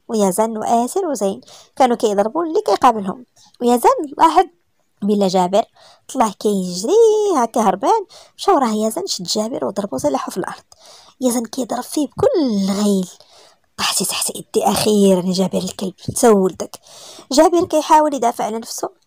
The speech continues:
"غنقتلك يا زين الصياد، كيما قتلت، قتلت عائلتكم، غنقتلكم، غنقتلكم، إلا مت أنا ولدي موجود." بدا كيضحك يا زين. <laughs> "ولدك راه كيتحاسب دابا عند الله،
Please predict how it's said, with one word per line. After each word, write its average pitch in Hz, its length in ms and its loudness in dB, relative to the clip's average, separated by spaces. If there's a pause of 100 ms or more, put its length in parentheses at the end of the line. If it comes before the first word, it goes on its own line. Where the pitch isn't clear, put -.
(320)
"غنقتلك - 380 -4
يا 214 200 8
زين 202 140 2
الصياد، 190 440 0
كيما 254 400 0
قتلت، - 480 -10
قتلت 214 320 -6
عائلتكم، 208 480 2 (540)
غنقتلكم، 196 520 -6 (540)
غنقتلكم، 233 520 -6
إلا 254 180 4
مت 247 160 -2
أنا 277 220 2
ولدي 220 240 0
موجود." 202 380 0 (540)
بدا 285 140 4
كيضحك 277 680 4
يا 220 140 0
زين. - 180 -12 (640)
<laughs> - 600 -20
"ولدك 349 320 2
راه 285 100 8
كيتحاسب 247 680 4
دابا 190 180 0
عند 185 220 -4
الله، 180 260 -8